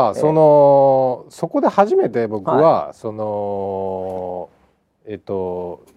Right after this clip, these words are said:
Speaker 2: 要はあれはなんて言うんですか？
Speaker 1: 何ですか？
Speaker 2: 前座って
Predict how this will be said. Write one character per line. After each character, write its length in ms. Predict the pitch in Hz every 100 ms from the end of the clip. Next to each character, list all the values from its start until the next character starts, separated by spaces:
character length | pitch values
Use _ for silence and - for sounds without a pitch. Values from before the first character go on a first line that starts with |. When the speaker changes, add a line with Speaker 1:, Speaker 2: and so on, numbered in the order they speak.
| _ 104
Speaker 2:
要 180 | 113 95
は 80 |
あ 40 | 107
れ 60 | 151
は 100 | 107
な 240 | 90 160
ん 80 | 220
て 160 | -
言 80 | 90
う 20 |
ん 60 | 73
で 80 | 71
す 100 | -
か？ 200 | 78 90 _
Speaker 1:
何 140 | 117 92
で 100 | 101
す 40 |
か？ 60 | 147
Speaker 2:
前 100 | 185
座 140 | 196
っ 40 |
て 60 | 208